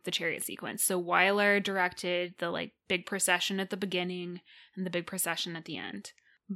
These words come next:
But the second unit, headed by Andrew Morton and Yakima Canute, filmed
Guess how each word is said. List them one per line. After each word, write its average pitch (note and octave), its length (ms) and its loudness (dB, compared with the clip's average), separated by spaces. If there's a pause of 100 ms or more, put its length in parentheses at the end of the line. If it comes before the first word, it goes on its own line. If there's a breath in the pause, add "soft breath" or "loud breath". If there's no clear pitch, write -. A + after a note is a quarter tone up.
But F3+ 340 6 (160)
the F3 800 -2
second G#3 540 2
unit, F3+ 560 -6
headed G3 320 -2
by F3 220 -2
Andrew G#3+ 440 2
Morton G3 500 0
and F#3 340 -2
Yakima F#3 520 -2
Canute, F#3 580 -2 (200 soft breath)
filmed F3+ 480 2